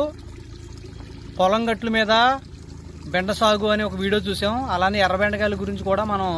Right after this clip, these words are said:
రీసెంట్గా ఒక వీడియో తీసాము. మనం ఎంతవరకు విత్తనాలు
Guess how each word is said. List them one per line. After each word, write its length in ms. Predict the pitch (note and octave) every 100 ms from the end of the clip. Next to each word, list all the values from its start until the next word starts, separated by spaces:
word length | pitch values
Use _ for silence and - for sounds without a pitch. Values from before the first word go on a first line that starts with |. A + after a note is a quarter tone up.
| D#3
రీసెంట్గా 340 | E3+ F#3 G3 G3
ఒక 100 | F3+ F3+
వీడియో 180 | G3 F#3+
తీసాము. 400 | F3+ F#3 D#3+ F#3 C#4+ - - - - - - - - -
మనం 100 | G#3 A3
ఎంతవరకు 480 | B3+ C4 B3 C4 C#4+ D#4+ C#4+ - - - - F#3
విత్తనాలు 500 | F#3+ A#3 A#3 A3+